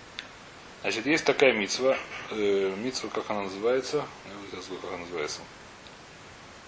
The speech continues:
Асифа, что ли, как называется? Что есть восьмой год, то есть после Шмиты, в Сукот, собираются все евреи в храм, и Мелах читает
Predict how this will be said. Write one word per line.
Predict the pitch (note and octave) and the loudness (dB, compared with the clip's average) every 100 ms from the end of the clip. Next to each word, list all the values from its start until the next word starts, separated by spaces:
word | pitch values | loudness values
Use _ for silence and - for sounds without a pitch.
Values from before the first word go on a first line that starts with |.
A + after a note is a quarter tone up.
| - - - - | -18 -18 -18 -6
Асифа, | F#2+ - D3 - | -2 0 0 -2
что | - | -2
ли, | G2 | 0
как | F#2 | -2
называется? | F2+ F2+ - | -2 -2 -2
Что | - B2 | -2 0
есть | C3 - G#2 | 0 -2 -4
восьмой | G#2 G2+ C#3 C3 | -2 0 0 -2
год, | F#2+ F2 - - - | 0 -2 -4 -12 -10
то | |
есть | F2+ - | -8 -4
после | A#2 - | -2 0
Шмиты, | - A2 G2+ F2 D#2 - - | 0 -2 -4 -6 -8 -14 -12
в | - | -10
Сукот, | G#2+ - G2 - - - - - - - | -2 0 0 -2 -12 -16 -18 -16 -16 -12
собираются | - G#2+ A2 B2 G#2+ G2 | -8 -2 2 4 2 -2
все | - G#2 | -4 -4
евреи | G#2+ A2+ | 0 -2
в | F2+ | -2
храм, | - G2 F2+ - - - - - - - - - - - | 2 2 2 -2 -14 -16 -16 -16 -16 -16 -16 -16 -16 -8
и | |
Мелах | G2 C#3+ D#3+ C#3+ | 6 8 10 8
читает | - A2 B2+ C3 B2 | 4 0 6 8 8